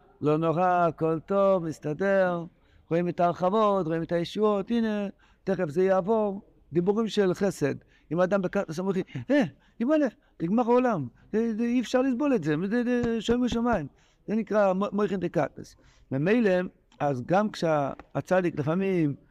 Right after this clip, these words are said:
הוא ב-, במדרגה קטנה, שאי אפשר להמתיק, או מחמא שפוגו-, פוגמוס באיזה פגם וחטא, כי אפילו צדיקים וגדולים לפעמים הם פוגמים ושוגים באיזה דבר.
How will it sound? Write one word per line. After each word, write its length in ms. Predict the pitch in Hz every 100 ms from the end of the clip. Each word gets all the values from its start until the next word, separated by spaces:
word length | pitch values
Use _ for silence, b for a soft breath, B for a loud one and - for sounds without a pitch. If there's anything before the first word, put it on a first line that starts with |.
| b b b _ _ _ _ _ 214 - _
הוא 260 | 180 170 156
ב-, 340 | 160 160 156
במדרגה 640 | 147 151 151 160 175 170
קטנה, 240 | 147 143 147
שאי 200 | - 180
אפשר 180 | - 175
להמתיק, 320 | 151 160 156
או 60 |
מחמא 240 | 165 170 170
שפוגו-, 580 | 160 170 190 180 170 156 -
פוגמוס 440 | - 196 190 175 139
באיזה 240 | 156 147
פגם 280 | 127 170 180
וחטא, 480 | 151 - 214 - - _ b b b b -
כי 120 | 151
אפילו 480 | 139 226 240 226 220
צדיקים 640 | - 180 165 233 220 214
וגדולים 720 | 190 170 160 208 226 214 214 202
לפעמים 540 | 196 190 208 220 214
הם 100 | 202
פוגמים 320 | - 214 208 214
ושוגים 380 | 190 214 208 202
באיזה 240 | 208 202
דבר. 280 | 190 214 170